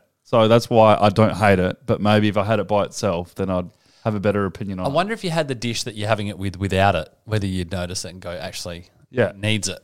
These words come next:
Speaker 1: What's the number one food that you have where they're like, "Oh, coriander, do you want that?" Do you, is there, what's the dish that you
Speaker 2: Um,
Speaker 1: always have?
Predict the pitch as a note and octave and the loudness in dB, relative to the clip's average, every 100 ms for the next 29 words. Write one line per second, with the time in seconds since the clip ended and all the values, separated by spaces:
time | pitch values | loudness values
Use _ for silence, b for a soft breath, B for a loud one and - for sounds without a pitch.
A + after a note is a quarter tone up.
0 | _ - D#3+ E3+ - G3 C3+ D3 D#3 D3+ | _ 0 2 4 0 -2 2 2 2 0
1 | D3 C#3+ C3 - A#2+ A#2 G#2 G#2+ G#2 G#2 | 2 2 -2 -2 0 2 0 -2 -2 -2
2 | F#2 F#2+ B2 A#2 G2+ G2+ G2 G2+ G2 F#2 | 0 -2 -4 -2 0 2 2 0 0 0
3 | F#2+ F#2 F2 B2 A2 G#2 G#2+ B2 C#3+ A2 | -2 -4 -4 0 2 4 2 0 0 0
4 | G2+ G#2 A#2+ F3+ - _ _ _ _ _ | 0 -2 -4 -4 -8 _ _ _ _ _
5 | _ C3+ C#3 - A#2 D3 C#3+ C3+ A#2 C#3+ | _ 0 0 0 2 4 4 2 -2 -6
6 | - C3 C#3 B2+ - C3 D#3+ D#3+ E3 D#3+ | -4 0 0 0 -4 -2 -2 0 0 -2
7 | C#3+ A#2+ G#2 F2 | -4 -4 -6 -6